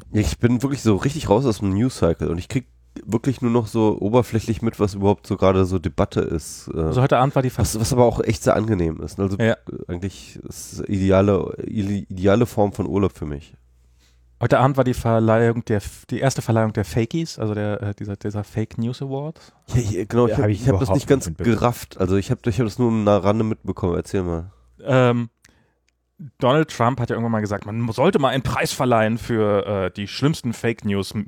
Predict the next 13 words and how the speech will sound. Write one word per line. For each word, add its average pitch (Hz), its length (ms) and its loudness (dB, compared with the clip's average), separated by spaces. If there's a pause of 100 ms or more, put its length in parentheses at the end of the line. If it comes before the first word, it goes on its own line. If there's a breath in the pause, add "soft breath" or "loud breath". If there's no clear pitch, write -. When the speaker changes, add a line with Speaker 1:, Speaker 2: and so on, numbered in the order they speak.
(140)
Speaker 2:
Que-, 104 360 -4
Medien 107 400 0
überhaupt. 101 520 -2
Speaker 1:
Und 98 60 -6
dann 95 100 2
Speaker 2:
So. 95 60 2
Speaker 1:
macht - 240 0
man 104 160 0
das 90 160 -2
auch 85 100 -8
noch. 101 320 -4
Speaker 2:
Und 123 320 2
dann 117 380 2